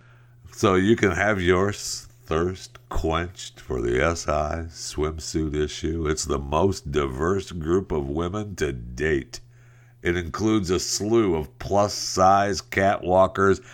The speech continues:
and a fifty-seven-year-old s-, stunner. That's the story. <laughs>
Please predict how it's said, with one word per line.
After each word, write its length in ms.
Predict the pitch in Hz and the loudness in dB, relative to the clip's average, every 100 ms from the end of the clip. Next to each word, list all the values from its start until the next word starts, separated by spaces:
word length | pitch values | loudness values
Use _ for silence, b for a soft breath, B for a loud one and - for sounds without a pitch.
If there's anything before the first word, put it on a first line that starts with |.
| B | B
and 320 | 82 90 101 | 0 0 0
a 140 | 85 71 | -2 -2
fifty-seven-year-old 1400 | - 92 95 71 67 - 82 82 90 76 78 82 76 80 | 0 2 2 0 -4 -2 -2 0 -2 -2 -2 0 -2 -2
s-, 340 | 73 - 73 | -4 -6 -6
stunner. 680 | - - - - 82 69 53 - b b b - | -6 -10 -10 0 2 2 -6 -12 b b b -2
That's 180 | 90 - | 0 0
the 140 | 92 | -2
story. 640 | - - 127 - - - - - - | 0 2 0 0 -12 -14 -16 -18 -6
<laughs> 600 | 190 - 185 202 190 180 | -4 -2 -2 0 0 -2